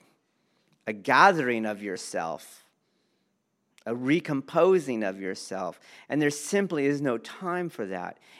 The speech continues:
in a martial context. That's where the follow-up attack comes in and just knocks the F out of you.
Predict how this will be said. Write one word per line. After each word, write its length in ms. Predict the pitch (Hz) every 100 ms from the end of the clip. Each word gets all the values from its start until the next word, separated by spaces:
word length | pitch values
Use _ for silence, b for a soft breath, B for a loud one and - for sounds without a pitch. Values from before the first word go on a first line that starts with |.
| b
in 120 | 127
a 60 | 127
martial 460 | 117 120 123 127
context. 880 | 107 127 117 123 - 82 - - - _ _ _ _ _ _ _ _ _ _ _ _ _ _ _ _ _ _ _ _ _ _ _ _ _ _ _ _ _ _ _ _ _ _ _ _
That's 240 | 147 185 151
where 160 | 135
the 160 | 120 117
follow-up 680 | - 139 147 143 127 104 104
attack 480 | 101 - 87 - -
comes 340 | 104 101 98
in 400 | 95 85 82 -
and 220 | - 104
just 260 | 101 - - _ _ -
knocks 460 | 117 95 - -
the 180 | - -
F 280 | 117 113 107
out 180 | 87 71
of 140 | -
you. 160 | 57